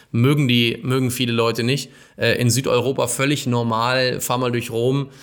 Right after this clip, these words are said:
Ähm, oder ich empfehle einfach mal jedem, irgendwie so zwei Wochen durch Rumänien oder durch Italien oder durch Spanien zu fahren.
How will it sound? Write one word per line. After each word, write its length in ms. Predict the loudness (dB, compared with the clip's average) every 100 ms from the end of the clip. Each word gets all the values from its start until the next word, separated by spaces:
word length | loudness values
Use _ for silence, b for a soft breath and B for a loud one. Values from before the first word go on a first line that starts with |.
| B B
Ähm, 440 | -6 -2 -2 -4 -6
oder 360 | -4 -4 -6 -12 -20 B B B -4
ich 140 | 0
empfehle 340 | 0 2 0
einfach 220 | 0 0 0
mal 120 | 0
jedem, 520 | 0 0 2 0 -4
irgendwie 360 | -2 -2 0 -2
so 140 | -2
zwei 420 | -2 -2 2 2 2
Wochen 280 | 2 2
durch 160 | 0 0
Rumänien 680 | 0 2 4 4 2 2 0
oder 220 | -2 -2
durch 200 | -2 -4
Italien 680 | -6 -4 0 2 2 0 0
oder 300 | -2 -2 -2
durch 200 | -2 -6
Spanien 520 | -2 0 2 2 0
zu 120 | -2
fahren. 460 | -4 -2 -2 -2 -4